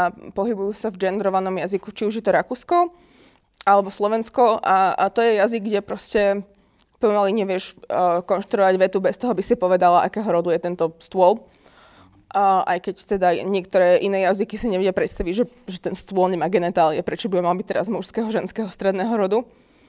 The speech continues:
A preferujem they, them v angličtine. A v nemčine a v slovenčine akože sú nejaké tie tendencie a máme teoretický gramatikálny stredný rod,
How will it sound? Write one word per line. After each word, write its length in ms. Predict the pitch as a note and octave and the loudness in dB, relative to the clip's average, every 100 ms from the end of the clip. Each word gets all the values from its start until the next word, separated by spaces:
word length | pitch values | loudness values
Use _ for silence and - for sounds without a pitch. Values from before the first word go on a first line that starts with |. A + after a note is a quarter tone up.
| _ _ - _ _ _ _ | _ _ -20 _ _ _ _
A 140 | A#3 G#3 G#3 G3+ G3+ G3+ G3+ G#3 - _ | 0 4 4 6 6 6 6 2 -6 _
preferujem 720 | - A#3+ F4 D#4 A#3+ A3+ A3+ A3+ _ _ _ _ _ _ _ _ _ - | 2 2 4 6 6 6 0 -8 _ _ _ _ _ _ _ _ _ 0
they, 320 | G3+ G#3+ C4 | 6 6 6
them 240 | G#3 A3+ | 2 2
v 80 | E3+ | 0
angličtine. 640 | F#3 F3 - - A3 A#3+ D4+ _ _ _ _ _ _ _ _ _ _ _ _ | 0 -4 -6 -4 -2 -2 -6 _ _ _ _ _ _ _ _ _ _ _ _
A 320 | A3+ G#3+ G#3 G#3 | 4 6 6 4
v 80 | |
nemčine 400 | G#3+ B3+ D4 D#4+ | 0 0 -2 -2
a 60 | A#3 | -2
v 20 | |
slovenčine 480 | - A3 A3 - A3+ - | 0 0 0 -2 -4 -4
akože 320 | A#3 F#3+ - | -6 -6 -6
sú 240 | - D#4+ | -2 -2
nejaké 320 | E4 G3+ - B3+ | 0 -2 -4 -2
tie 80 | |
tendencie 640 | A3 F#3+ G3 G3+ G#3 A#3+ B3 | -2 0 -2 -2 -2 2 2
a 120 | - | 2
máme 240 | F#3+ B3 C4+ | 2 0 0
teoretický 720 | - G#3 G3+ G3 F#3+ - G3 | 2 4 4 2 -8 -8 -4
gramatikálny 720 | F#3+ G3 A#3 G#3+ G#3 F#3+ G3+ | 0 2 2 0 0 0 -2
stredný 400 | - G#3+ G#3+ A3 | -2 -2 2 2
rod, 240 | A#3 B3 | 2 0